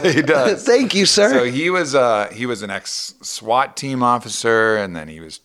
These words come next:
Speaker 1: trying, you know, started, entrepreneur, started a couple businesses, got a patent on a child car seat, and, uh, did, had a street sweeping business. And then my mom got pregnant with my twin sisters,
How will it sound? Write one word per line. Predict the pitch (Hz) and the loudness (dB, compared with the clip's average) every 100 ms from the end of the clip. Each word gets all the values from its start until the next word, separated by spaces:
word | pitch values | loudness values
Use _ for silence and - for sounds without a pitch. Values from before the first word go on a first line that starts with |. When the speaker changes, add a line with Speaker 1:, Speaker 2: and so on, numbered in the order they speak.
| - | -20
Speaker 1:
trying, | - 104 95 92 101 | -10 -6 -4 -6 -8
you | |
know, | 92 85 90 _ - | -12 -12 -16 _ -12
started, | - 104 98 | -2 -2 -2
entrepreneur, | 98 107 101 95 98 | -4 -8 -8 -10 -10
started | 98 - 104 | -8 -6 -6
a | 95 | -6
couple | 104 98 | -10 -10
businesses, | 92 98 98 95 - 98 92 | -8 -6 -6 -10 -10 -10 -8
got | - | -8
a | 85 | -8
patent | - 104 107 | -4 -6 -4
on | 101 | -8
a | 92 87 - - - | -8 -12 -20 -20 -8
child | - 113 104 - | -4 -2 -2 -4
car | 123 104 | -2 -2
seat, | 101 - 107 104 104 98 | -2 -8 -6 -4 -4 -6
and, | 92 | -8
uh, | 92 87 80 - - _ | -8 -10 -14 -20 -20 _
did, | 104 101 | -12 -10
had | 98 | -8
a | 90 | -8
street | - 117 - | -8 -8 -8
sweeping | 117 104 107 98 | -8 -6 -6 -4
business. | 101 98 101 101 101 | -4 -4 -6 -8 -8
And | 95 | -10
then | 92 | -10
my | 92 | -8
mom | 92 110 127 | -2 -2 0
got | 104 - | -2 -2
pregnant | 101 95 92 | -6 -6 -10
with | 87 | -12
my | 92 | -12
twin | 82 92 | -12 -12
sisters, | 85 151 - 117 120 | -12 -12 -10 -10 -10